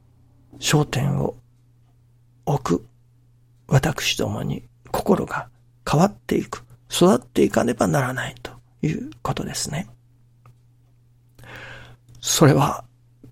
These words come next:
この世、あの世を通しての助かりであり、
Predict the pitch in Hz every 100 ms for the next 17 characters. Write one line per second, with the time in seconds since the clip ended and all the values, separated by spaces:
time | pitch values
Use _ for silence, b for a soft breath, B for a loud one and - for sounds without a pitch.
0 | - - 160 175 180 - - - 143 180
1 | 202 190 185 98 - 285 - - - 71
2 | - _ _ _ - - - - - 135
3 | - - -